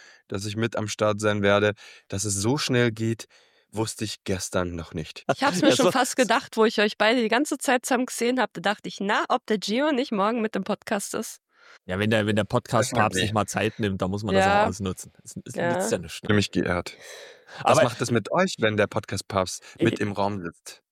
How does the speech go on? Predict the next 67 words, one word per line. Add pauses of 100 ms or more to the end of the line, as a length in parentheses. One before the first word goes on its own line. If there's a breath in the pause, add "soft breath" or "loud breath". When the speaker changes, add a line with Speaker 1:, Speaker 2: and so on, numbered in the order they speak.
(140)
Speaker 3:
Ja,
also
das
ist
natürlich
eine
Ehre.
Also
ich,
ich,
ich
bin
kurz
davor,
einen
Heiligenschein
zu
bekommen,
weil
ich
dann
von
dir
gesegnet
worden
bin
als
Podcast.
Das
ist
ja
der
Wahnsinn,
ne? (260 loud breath)
Aber
ich
find's
schon
klasse,
wie,
wie
oft
das (220)
Kreise
zieht.
Also,
äh,
selbst
in
deinem
Podcast
ist
das
ja
auch
oft
Thema,
dass
du
Podcast-Papst
bist.
Das
find
ich
sehr,
sehr
gut.